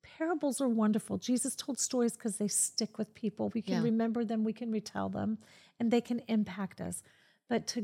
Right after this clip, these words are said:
Speaker 1: go to the Word of God is, that's the ultimate watering hole, if you will, for
Speaker 2: It
Speaker 1: your soul.
Speaker 2: is.
Speaker 1: So
Speaker 2: I had, uh, uh, an, an incident happen many, many years ago with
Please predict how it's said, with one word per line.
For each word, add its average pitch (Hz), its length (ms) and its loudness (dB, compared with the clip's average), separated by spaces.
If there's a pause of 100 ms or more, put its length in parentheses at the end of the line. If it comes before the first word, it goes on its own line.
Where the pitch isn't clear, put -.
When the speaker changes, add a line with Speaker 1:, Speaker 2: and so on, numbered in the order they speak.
(120)
Speaker 1:
go 254 460 0 (100)
to 233 140 -4
the 196 120 0
Word 196 400 0
of - 180 -10
God 180 400 0
is, 214 320 0
that's 233 320 -2
the - 260 0 (140)
ultimate 269 500 0
watering 214 680 6
hole, 233 600 6
if 254 200 2
you 254 120 6
will, 233 240 6
for 254 140 0
Speaker 2:
It 240 100 8
Speaker 1:
your 208 160 6
soul. 269 640 6
Speaker 2:
is. - 120 -2 (840)
Speaker 1:
So 240 120 -2
Speaker 2:
I 277 200 2
had, 254 560 -4
uh, - 260 -2 (260)
uh, - 60 -10 (240)
an, 185 240 -2 (400)
an 196 140 -2
incident 185 580 -4
happen 170 600 -12 (520)
many, 196 240 2
many 175 260 0
years 175 360 -6
ago 165 480 -6
with 175 260 -4